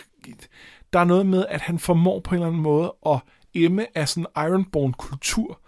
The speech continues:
samtidig med, at han virker uomtvisteligt loyal over for The Night's Watch. Og det kan jeg godt lide, fordi der er noget med, at, at de her Ironborn, at, at der er nogle gange, hvor at når de,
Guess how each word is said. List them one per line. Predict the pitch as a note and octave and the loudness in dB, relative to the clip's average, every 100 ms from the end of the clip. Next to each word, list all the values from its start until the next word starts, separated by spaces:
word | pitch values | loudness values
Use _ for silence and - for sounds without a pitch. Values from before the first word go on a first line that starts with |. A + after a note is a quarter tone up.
| _ - _ | _ -20 _
samtidig | - - F3 F3+ F#3+ E3 | -6 -2 -2 -2 -2 0
med, | D3+ - | -2 -2
at | D3 | -4
han | D3+ B2+ | -2 0
virker | D3 D3+ F3 - _ _ _ _ - | 2 2 -2 -14 _ _ _ _ -6
uomtvisteligt | F3 D3+ - F3+ - F#3+ C#3+ | -4 -2 -2 -4 -4 -8 -4
loyal | C3+ C#3+ D#3+ | 0 0 -2
over | D#3+ | -6
for | D#3 D#3 | -6 -6
The | D3+ D3 | -4 -4
Night's | D#3 - C#3+ | -4 -4 -4
Watch. | C3 - - - _ - | -4 -6 -10 -12 _ -8
Og | - | -2
det | G3+ | 0
kan | |
jeg | G3+ | 2
godt | F#3 F3+ | 0 -2
lide, | F#3+ F#3+ _ - _ _ _ | -4 -6 _ -20 _ _ _
fordi | - E3+ | -2 0
der | E3 | 4
er | E3 | 4
noget | E3+ F#3 | 4 4
med, | F3+ F3 F3 E3+ | 4 2 0 -2
at, | D#3+ - - - | -8 -10 -20 -10
at | C#3 E3 | -6 -2
de | D#3+ | 0
her | D#3+ C#3+ | 0 -2
Ironborn, | F3+ F3 C3+ C#3+ | -2 0 -2 -2
at, | - - - | -6 -12 -18
at | - | -10
der | D3+ | -6
er | |
nogle | D#3 E3+ | -2 -2
gange, | E3+ D#3+ D#3 | -2 -2 -2
hvor | D#3 - | -4 -6
at | D3 | -6
når | D3 | -6
de, | C3+ D3+ | -4 -6